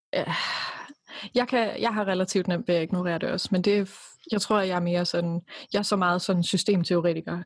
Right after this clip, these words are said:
at jeg, jeg orker ikke at bruge min tid på enkelt, altså sådan problematiske enkeltindivider, medmindre at de har sådan speciel ethos, eller har sådan, hvis de skubber kultur fremad. Og jeg synes mere sådan, når det kommer til gangsterrap, så har jeg hele tiden betragtet det som et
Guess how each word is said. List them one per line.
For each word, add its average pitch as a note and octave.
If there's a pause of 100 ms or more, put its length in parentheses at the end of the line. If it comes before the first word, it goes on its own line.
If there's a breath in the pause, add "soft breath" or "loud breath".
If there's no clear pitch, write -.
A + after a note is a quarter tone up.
at F#3+
jeg, F3+ (200)
jeg G3
orker G3
ikke G3
at F3+
bruge F#3+
min G3
tid G#3+
på -
enkelt, F3+ (220)
altså F3+
sådan F3
problematiske F#3+
enkeltindivider, F3
medmindre E3+
at -
de F#3+
har E3+
sådan D#3+ (300 loud breath)
speciel -
ethos, F3
eller D#3 (280 loud breath)
har F3+
sådan, F3+ (140)
hvis G3+
de A3+
skubber G3
kultur G#3
fremad. F3 (400 loud breath)
Og F#3
jeg F#3
synes G3+
mere G3+
sådan, E3+ (100)
når F#3
det F#3+
kommer A#3 (140)
til G3
gangsterrap, F#3
så G3
har G3+
jeg F#3
hele G3
tiden F#3+
betragtet F3+
det F3
som F3
et E3